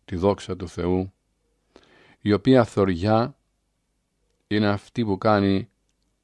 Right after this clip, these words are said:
μακάριους όλους εκείνους, κατά τον μακάριο Αυγουστίνο, ο οποίος λέγει,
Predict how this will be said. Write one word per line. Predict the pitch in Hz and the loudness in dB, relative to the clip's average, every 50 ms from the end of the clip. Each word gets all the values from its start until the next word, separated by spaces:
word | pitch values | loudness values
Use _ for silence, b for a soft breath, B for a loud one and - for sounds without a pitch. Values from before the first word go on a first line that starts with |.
| _ _ _ _ - | _ _ _ _ -6
μακάριους | - 95 92 - 107 104 101 95 90 90 87 87 - - - - _ _ _ _ _ _ _ _ | -4 -4 -2 2 4 4 4 4 2 -2 -4 -6 -10 -16 -20 -20 _ _ _ _ _ _ _ _
όλους | - 113 113 107 98 92 - | 0 0 2 2 0 -2 -4
εκείνους, | 98 90 - - - 92 85 85 82 80 85 - - - - _ _ _ _ _ _ _ _ _ _ _ _ _ _ _ _ _ _ | -6 -6 -6 -4 -4 -4 -2 -2 -4 -6 -8 -12 -18 -20 -20 _ _ _ _ _ _ _ _ _ _ _ _ _ _ _ _ _ _
κατά | - - 87 92 92 | -6 -4 0 0 2
τον | 92 92 | 2 2
μακάριο | 92 90 87 - 101 95 92 90 87 87 | 0 0 -2 0 0 2 2 2 2 0
Αυγουστίνο, | 87 85 85 85 - - - 92 87 82 82 80 80 90 101 _ _ _ _ _ _ _ _ _ _ _ _ _ _ _ _ _ | 0 -2 -4 -8 -8 -8 -6 -4 -4 -4 -4 -4 -6 -10 -14 _ _ _ _ _ _ _ _ _ _ _ _ _ _ _ _ _
ο | _ - | _ -18
οποίος | - 90 - 98 87 82 80 | -16 -8 -4 -4 -4 -4 -4
λέγει, | 85 82 85 85 82 78 78 78 80 98 | -6 -6 -4 -4 -6 -8 -8 -10 -12 -12